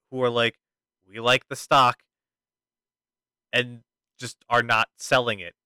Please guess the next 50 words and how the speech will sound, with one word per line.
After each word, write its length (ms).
And 160
that 260
forces 360
the 100
price 300
to 80
go 120
back 280
up, 200
'cause 160
all 140
these 140
people 240
that 120
have 80
shorted 400
and 80
all 260
of 100
these 200
have 160
these 160
options 460
to 100
go 180
down, 360
they 180
need 280
stocks 420
to 100
cover, 480
therefore 360
they 140
have 260
to 100
buy 260
them. 300
And 140
if 140
there's 220
no 100
stocks 340
for 80
them 180
to 120
buy, 380
the 80
price 260
goes 220
up. 140